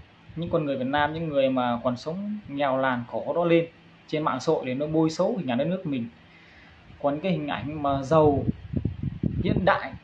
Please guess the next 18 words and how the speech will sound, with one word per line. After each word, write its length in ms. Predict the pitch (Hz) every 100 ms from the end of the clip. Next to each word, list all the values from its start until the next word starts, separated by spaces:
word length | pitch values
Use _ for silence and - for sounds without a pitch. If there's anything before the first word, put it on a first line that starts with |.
| -
thì 60 | 135
nó 100 | 160
không 260 | 180 180 180
đưa 200 | 196 190
đâu. 120 | - - - - - - - - - - -
Đấy 120 | 175
là 100 | 170 131
cái 120 | 160
âm 280 | 165 165 165
mưu 260 | 180 170 -
của 480 | 110 104 113 120 120 - - - - - - - - - -
các 120 | 175 175
thế 100 | 185
lực 160 | 147 -
thù 120 | 123
địch 200 | 120 117 - - - - - -
để 220 | 113 101
nó 760 | 117 143 147 147 147 143 135